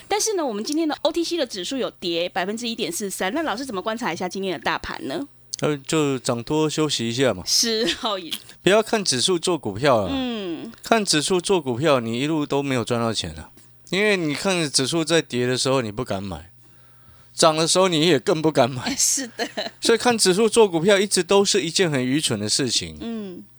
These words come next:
Speaker 2: 你今天只要确认指数没有崩盘的疑虑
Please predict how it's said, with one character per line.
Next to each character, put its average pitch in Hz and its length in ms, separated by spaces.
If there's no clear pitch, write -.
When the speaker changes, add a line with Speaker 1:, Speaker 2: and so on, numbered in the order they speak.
Speaker 2:
你 160 80
今 220 160
天 226 160
只 175 80
要 175 120
确 214 300
认 202 180
指 131 220
数 151 320
没 185 100
有 196 120
崩 190 240
盘 151 160
的 151 120
疑 135 220
虑 160 260